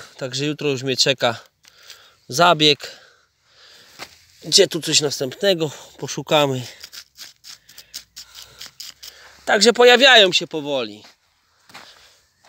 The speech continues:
No i co? Przyspałem i,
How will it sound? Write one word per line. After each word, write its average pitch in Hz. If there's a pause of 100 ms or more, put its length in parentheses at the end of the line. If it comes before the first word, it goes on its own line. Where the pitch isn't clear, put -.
No 180
i 196
co? 110 (1040)
Przyspałem 208
i, 202